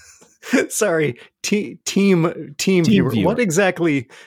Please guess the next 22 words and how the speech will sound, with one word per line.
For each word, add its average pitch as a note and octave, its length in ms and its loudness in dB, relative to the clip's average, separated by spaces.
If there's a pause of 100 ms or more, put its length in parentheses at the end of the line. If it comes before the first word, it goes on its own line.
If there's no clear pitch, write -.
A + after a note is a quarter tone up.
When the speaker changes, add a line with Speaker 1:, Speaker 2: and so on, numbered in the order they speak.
(140)
Speaker 1:
does D3 300 0
Team D3+ 520 -2 (120)
View B2 480 -2
do? G#2 400 -6 (480)
Speaker 2:
Well, D4+ 320 -2 (500)
see, G3+ 260 -2
this F3+ 300 2
is A3+ 120 2
obviously D#3 640 2
why C3+ 360 2
they A2+ 200 -2
now C3+ 300 -2
have C#3 140 -4
decided A#2 440 -2
to A2 80 -4
spend A2+ 440 -4
forty-seven D3 960 -2
million C#3 480 0
pounds B2+ 500 -2
a A#2+ 60 -2
year. A2+ 600 -2
<laughs> - 40 -20